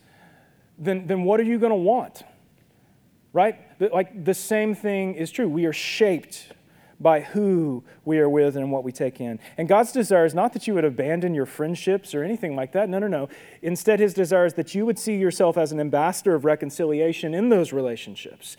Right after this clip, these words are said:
that you would recognize what he has done for you and called you to, that through your life, that other people would be compelled to follow Christ, that other people would look to you and go, "That person is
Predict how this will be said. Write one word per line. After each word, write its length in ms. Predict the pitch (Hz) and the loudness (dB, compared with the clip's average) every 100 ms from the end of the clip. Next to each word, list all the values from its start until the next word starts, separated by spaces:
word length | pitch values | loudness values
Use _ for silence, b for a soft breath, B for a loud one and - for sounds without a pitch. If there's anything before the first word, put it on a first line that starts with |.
| B B | B B
that 160 | 170 | -2
you 60 | 220 | 2
would 140 | 185 | 2
recognize 600 | 151 196 220 185 170 160 | 2 -2 -2 -2 0 0
what 160 | 151 147 | 0 -2
he 180 | - 220 | 0 2
has 160 | 214 | 2
done 420 | 147 180 175 165 160 B | 0 -2 0 -4 -8 B
for 320 | - - 220 | -4 6 6
you 320 | 214 160 196 185 | 6 2 0 0
and 140 | 175 | 0
called 340 | - 196 190 | 0 0 0
you 120 | 190 185 | -4 -4
to, 360 | - 233 139 - - _ - B B | 0 0 0 -4 -20 _ -20 B B
that 160 | 170 | 0
through 200 | - 220 | 2 2
your 180 | 220 208 | 6 6
life, 360 | 190 226 202 - B | 8 6 4 0 B
that 120 | 185 185 | 4 6
other 180 | 208 | 6
people 320 | 233 247 254 240 | 4 2 4 4
would 140 | 190 | 4
be 80 | 190 | 2
compelled 560 | 214 180 - 226 220 | -2 -2 4 6 6
to 80 | 196 | 4
follow 380 | - - 190 180 | 4 6 6 4
Christ, 420 | - 262 240 - - B | 4 2 2 -2 -16 B
that 120 | 196 | 4
other 160 | 202 254 | 6 4
people 240 | 269 247 | 2 2
would 140 | 226 190 | 4 4
look 200 | 233 247 | 4 2
to 120 | - | -2
you 320 | 202 240 302 | -2 0 2
and 140 | 220 190 | 2 4
go, 120 | 190 | 2
"That 400 | 165 151 277 294 | 2 2 2 0
person 420 | - 254 - 220 | 2 2 2 0
is 220 | 190 170 | 0 -2